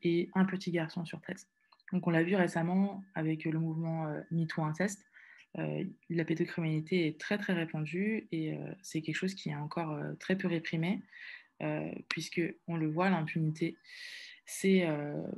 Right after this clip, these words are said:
que moins de un pour cent des violeurs sont condamnés, et pour les mineurs, c'est encore plus faible, c'est entre zéro virgule trois et zéro virgule quatre, donc, euh, c'est quasiment inexistant, euh,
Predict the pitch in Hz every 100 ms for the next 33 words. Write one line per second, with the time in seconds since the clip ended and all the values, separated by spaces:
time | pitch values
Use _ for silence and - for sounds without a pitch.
0 | - - - 175 175 185 190 - 196 196
1 | 196 196 202 196 196 175 165 160 175 175
2 | 170 165 156 151 180 220 - - 185 180
3 | 165 160 180 190 - 156 156 147 - 190
4 | 185 190 196 - 151 147 - 156 156 160
5 | 160 156 156 - 180 165 156 156 151 147
6 | 147 202 208 - 156 156 156 160 220 190
7 | - - 147 151 156 147 160 226 165 156
8 | 156 - 190 185 165 147 147